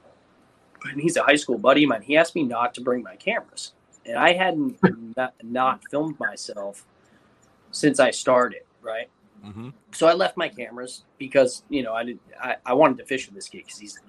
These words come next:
Speaker 1: nasty. Um, and we went on the boat and he, you know, we were talking about it and he was like, "So, like, what, what's the deal?" And I'm like, "Well, there's a couple things.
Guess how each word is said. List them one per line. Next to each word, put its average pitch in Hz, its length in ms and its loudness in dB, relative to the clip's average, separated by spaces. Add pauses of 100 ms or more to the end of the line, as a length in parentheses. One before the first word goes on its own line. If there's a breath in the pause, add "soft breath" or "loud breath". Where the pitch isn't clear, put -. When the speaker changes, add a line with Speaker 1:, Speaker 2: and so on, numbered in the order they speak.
Speaker 1:
nasty. 95 520 -10 (680 soft breath)
Um, 117 420 -2
and 131 160 -4
we 127 120 -2
went 151 200 4
on 143 80 4
the 135 60 0
boat 127 340 2
and 117 140 -10 (140)
he, 120 200 -8 (320)
you 143 120 -2
know, 123 100 0
we 120 100 -4
were 113 100 -16
talking 175 380 2
about 110 300 -2
it 113 120 -8 (100)
and 131 160 0
he 131 80 2
was 123 140 -2
like, 120 220 -2
"So, 135 220 2 (160)
like, 120 240 0
what, 151 220 0 (120)
what's 170 260 2
the 143 100 4
deal?" 170 400 2
And 113 100 -10
I'm 113 100 -14
like, 107 240 -10
"Well, 135 80 -2
there's 139 200 2
a 123 60 -6
couple - 380 4
things. 110 180 -14